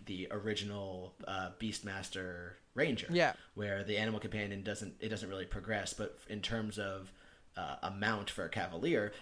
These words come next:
Speaker 1: they're not really their own. They're not really meant to fight. They're meant to support your fighting style
Speaker 2: And
Speaker 1: and all
Speaker 2: you
Speaker 1: the
Speaker 2: can
Speaker 1: abilities.
Speaker 2: support them in the process, which is so,
Speaker 1: Yeah.
Speaker 2: what's so great about it.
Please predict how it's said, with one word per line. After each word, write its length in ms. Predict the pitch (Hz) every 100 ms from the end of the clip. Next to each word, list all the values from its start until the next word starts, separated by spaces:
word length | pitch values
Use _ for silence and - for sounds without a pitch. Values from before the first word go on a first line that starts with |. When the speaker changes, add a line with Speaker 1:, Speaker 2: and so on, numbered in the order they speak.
| -
Speaker 1:
they're 120 | 113
not 280 | 117 139 117
really 260 | 123 117
their 220 | 107 107 104
own. 140 | 107 -
They're 100 | 127
not 140 | 117
really 180 | 151 113
meant 240 | 107 120
to 80 | -
fight. 480 | - - 143 101 -
They're 100 | 104
meant 220 | 107 117
to 80 | -
support 560 | - - - - 120 85 98
your 320 | 113 113 101
fighting 400 | - 120 113 98
style 300 | - 71 65
Speaker 2:
And 180 | 180 170
Speaker 1:
and 60 |
all 60 | 175
Speaker 2:
you 120 | 214
Speaker 1:
the 60 | 240
Speaker 2:
can 80 | 214
Speaker 1:
abilities. 340 | 202 - -
Speaker 2:
support 280 | 214 185 170
them 260 | 160 170 165
in 100 | 156
the 80 | 147
process, 560 | 160 170 156 127 120
which 160 | 156 147
is 100 | 147
so, 220 | - 180
Speaker 1:
Yeah. 100 | 190
Speaker 2:
what's 140 | 165 -
so 140 | 156
great 260 | 147 165 165
about 300 | 143 131 123
it. 160 | 113